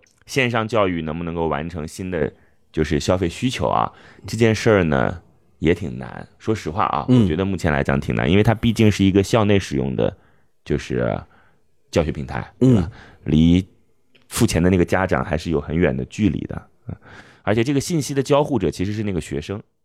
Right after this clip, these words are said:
Speaker 1: 就是那个学生要告诉他爸妈说“我要，我要，我要”才行。所以老师变成了一件很关键的事情，
Speaker 2: 嗯。
Speaker 1: 就老师变成了就是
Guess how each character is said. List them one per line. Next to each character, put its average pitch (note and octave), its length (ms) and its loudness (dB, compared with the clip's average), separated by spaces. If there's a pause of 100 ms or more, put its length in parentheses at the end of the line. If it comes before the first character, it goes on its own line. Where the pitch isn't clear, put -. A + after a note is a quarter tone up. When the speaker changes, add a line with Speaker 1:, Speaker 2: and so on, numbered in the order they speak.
(200)
Speaker 1:
就 F#2 100 -6
是 G2+ 180 2
那 E3 120 4
个 C#3 40 6
学 A2+ 200 2
生 C3 120 2
要 C3+ 120 2
告 G3 180 4
诉 B2 80 -8
他 G2+ 80 4
爸 F2+ 160 2
妈 E2+ 140 0
说 F2 120 -4
“我 D#2+ 160 -2
要， F2 160 2
我 C#2 140 -2
要， C#2+ 100 0
我 B1 140 -4
要” A#1 160 -8
才 - 160 -20
行。 - 180 -20 (480)
所 E3 140 -6
以 - 20 -2
老 B2+ 120 2
师 E3+ 120 -8
变 F#3 140 -4
成 D#3+ 80 -4
了 E3 80 -6
一 - 20 -8
件 E3 140 -8
很 G2 140 -12
关 B2+ 180 -2
键 F#3+ 140 -4
的 A#2 40 -4
事 - 140 -10
情， - 160 -18 (260)
Speaker 2:
嗯。 B2 140 -2
Speaker 1:
就 A2 80 -2
老 G#2 140 2
师 D#3+ 200 -6 (140)
变 D#3+ 160 -2
成 C3 160 -4
了 B2 60 -6
就 B2 80 -2
是 A2 160 -4